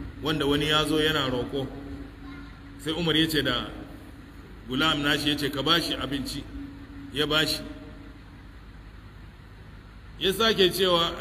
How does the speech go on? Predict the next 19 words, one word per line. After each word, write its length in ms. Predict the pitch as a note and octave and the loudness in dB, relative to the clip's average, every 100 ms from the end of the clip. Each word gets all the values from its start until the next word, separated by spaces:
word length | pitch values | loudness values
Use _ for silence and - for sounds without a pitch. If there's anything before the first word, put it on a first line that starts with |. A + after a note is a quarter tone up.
| D3 D#3 | 0 2
ya 100 | F3+ | 2
sake 440 | G3+ G#3 F3 E3 D3+ | 4 4 4 4 4
zuwa 240 | D#3+ E3 | 4 6
yana 240 | D#3+ D#3+ | 6 6
roƙo. 380 | C3+ B2 A#2 C3+ - - - - - - - | 4 0 -2 -4 -4 -12 -14 -16 -16 -14 0
Umar 160 | A3+ | 4
ya 100 | A3 | 6
ce, 140 | G#3+ G#3 - A3 - | 6 2 0 -8 -8
"Ba 120 | E3 F3+ | 0 0
na 120 | A#3 | 2
ce 120 | G#3+ | 2
ka 100 | F#3 F#3+ | 2 4
bashi 260 | G#3 F#3 | 4 4
ba?" 140 | F#3+ - | 0 0
Ya 60 | |
ce, 120 | - A3 | 2 4
"Na 180 | A3 | 4
bashi 280 | A3+ A#3 G#3 | 6 4 4
ba." 180 | F3 F3 | 2 0